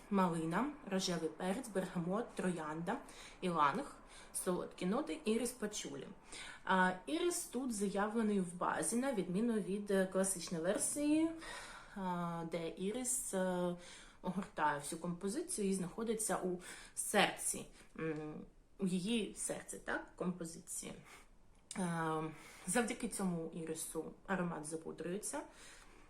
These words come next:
і перетворюється на певний такий огортаючий кокон. Він приємний, приємніший за класичну версію, більш фруктовий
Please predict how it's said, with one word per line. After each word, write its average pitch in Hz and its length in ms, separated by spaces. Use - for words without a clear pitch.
і 233 180
перетворюється 233 680
на 190 120
певний 185 420
такий 180 340
огортаючий 180 760
кокон. 151 440
Він 294 180
приємний, 175 1040
приємніший 202 680
за 175 120
класичну 165 520
версію, 285 600
більш 233 240
фруктовий 185 960